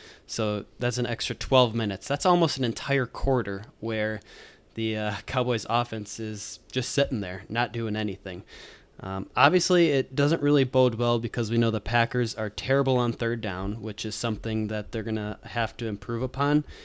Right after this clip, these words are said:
And the Cowboys' defense is tremendous. They're only allowing, uh, first downs twenty-six percent of the time on third down attempts. So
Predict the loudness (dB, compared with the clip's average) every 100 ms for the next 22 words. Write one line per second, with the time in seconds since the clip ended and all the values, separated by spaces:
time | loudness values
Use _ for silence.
0 | -12 -4 -2 0 0 2 2 0 -4 -2
1 | -4 -4 -6 -8 -8 -6 -4 0 0 0
2 | -4 -6 -4 0 2 2 2 2 2 2
3 | 0 0 -4 -4 -6 -14 _ _ -2 0
4 | 0 -2 0 2 0 -2 -6 -8 0 2
5 | 4 2 -2 -2 -8 -2 0 2 0 -2
6 | 0 2 0 0 -2 -4 -4 -4 -6 -6
7 | -8 -8 -12 -12 -18 -18 -20 -20 -10 -4
8 | -4 -4